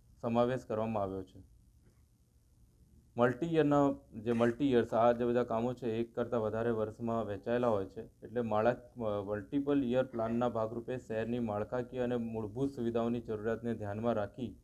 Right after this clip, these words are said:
અને આ આયોજન કરવામાં આવ્યું છે. એટલે આ જે છે એ મૂળ બજેટની હાઇલાઇટો છે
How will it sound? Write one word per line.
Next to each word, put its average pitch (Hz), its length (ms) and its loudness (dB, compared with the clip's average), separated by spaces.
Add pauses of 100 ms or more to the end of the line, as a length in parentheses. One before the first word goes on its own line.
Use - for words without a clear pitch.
(460)
અને 113 180 -2
આ 113 140 4
આયોજન 104 340 -2
કરવામાં 107 680 -6
આવ્યું 92 260 -8
છે. 92 120 -18 (1600)
એટલે 147 180 -2
આ 131 180 10
જે 147 180 4
છે 143 180 0
એ 143 60 8
મૂળ 131 300 0
બજેટની 120 400 2
હાઇલાઇટો 113 520 0
છે 117 140 -12